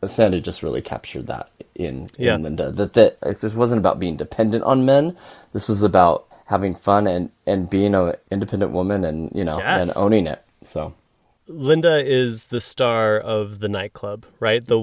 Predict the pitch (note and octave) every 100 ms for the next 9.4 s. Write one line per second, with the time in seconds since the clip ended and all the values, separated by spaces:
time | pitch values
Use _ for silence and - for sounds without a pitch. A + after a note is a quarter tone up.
0 | A2 B2+ A#2 A#2 A#2 A#2 A2+ A2 G#2 G#2+
1 | - G#2+ G#2 - G#2 G2 G2+ G2+ G2 G2
2 | - - A2+ G#2+ G#2+ A2 - G2+ G2+ G#2+
3 | G2+ G#2+ G#2 G2+ G2 - G#2+ G2 G2 G2
4 | - - - - G#2+ - G#2+ F#2 F#2+ G#2+
5 | - - _ - - - _ _ _ -
6 | - C#3+ B2 B2 B2+ C3 A2+ G#2+ - G#2+
7 | G#2 G2+ G2 G2+ G#2 A2+ G#2 G2 F#2+ A2
8 | G#2+ B2 A#2+ A#2+ A#2+ F#2+ G2+ G2+ - A#2
9 | G#2+ G2+ - -